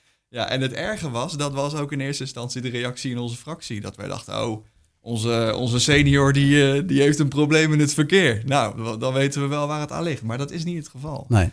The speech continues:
Speaker 2: dus het ligt aan die, i-, is, is het dan, is er dan een ontwikkeling of is het gewoon een onveilige situatie geworden, eh,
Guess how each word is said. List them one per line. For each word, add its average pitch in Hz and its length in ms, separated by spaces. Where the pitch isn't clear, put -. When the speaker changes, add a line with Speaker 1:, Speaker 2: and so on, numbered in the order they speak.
Speaker 2:
dus 107 140
het 107 80
ligt 123 180
aan 127 140
die, 123 460
i-, 135 80
is, 131 160
is 131 200
het - 80
dan, 123 300
is 120 160
er 127 80
dan 113 180
een 113 100
ontwikkeling 143 640
of 127 120
is 117 120
het - 120
gewoon 120 260
een - 100
onveilige 120 520
situatie 110 540
geworden, 120 560
eh, 113 240